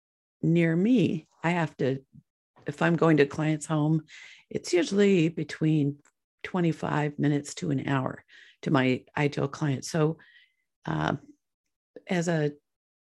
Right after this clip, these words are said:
children family photographer, I look for places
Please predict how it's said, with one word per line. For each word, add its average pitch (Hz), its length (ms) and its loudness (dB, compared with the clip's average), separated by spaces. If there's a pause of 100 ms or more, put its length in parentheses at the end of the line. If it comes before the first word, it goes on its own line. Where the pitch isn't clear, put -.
(220)
children 233 380 0
family 185 460 0
photographer, 165 1080 -2 (640)
I 147 380 0
look 147 320 -2
for 147 640 -2 (960)
places 151 540 0